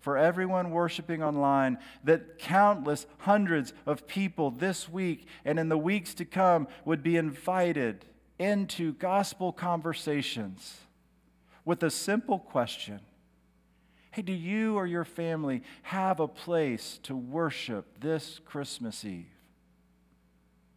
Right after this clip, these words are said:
And that we would respond to whatever the answer is with faith-filled love for them and for Jesus,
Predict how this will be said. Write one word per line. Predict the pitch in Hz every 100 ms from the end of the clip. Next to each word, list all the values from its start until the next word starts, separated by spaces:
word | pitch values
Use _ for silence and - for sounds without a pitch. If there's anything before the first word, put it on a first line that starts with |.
| _ _ _ _ _ _ _ _ _ -
And | 147
that | 165
we | 156 175
would | 175 170
respond | 143 139 - 175 175 156 139
to | 143
whatever | 131 135 131 185 208 214
the | 208 180
answer | 175 - 165 135
is | 107 95 87 - - - _ _ _ _ _ _ _ _ _ _ _ _ _ _ 120
with | 131
faith-filled | - - 156 170 175 180 - - 165 160 160 127
love | 123 127 110 92 87 -
for | 117 110
them | 123 143 170 190 175
and | 151 131
for | 156
Jesus, | 120 101 107 90 87 85 - -